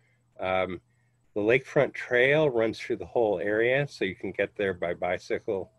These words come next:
very easily or walking from either the north or south.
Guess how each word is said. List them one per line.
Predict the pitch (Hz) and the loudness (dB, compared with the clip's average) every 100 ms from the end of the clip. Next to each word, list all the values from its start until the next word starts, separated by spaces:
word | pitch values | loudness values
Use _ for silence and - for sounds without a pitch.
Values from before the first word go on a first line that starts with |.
| _ _ _ | _ _ _
very | 98 87 82 104 | 2 2 2 -2
easily | 110 127 113 90 | -2 0 0 -2
or | 87 85 | -2 -4
walking | 82 87 - 98 92 - | -2 -2 -2 -2 -4 -6
from | 87 85 | -8 -6
either | 82 87 87 87 | -6 -8 -6 -6
the | 85 | -6
north | 85 85 - | -6 -8 -10
or | 80 | -12
south. | - 80 71 | -8 -8 -10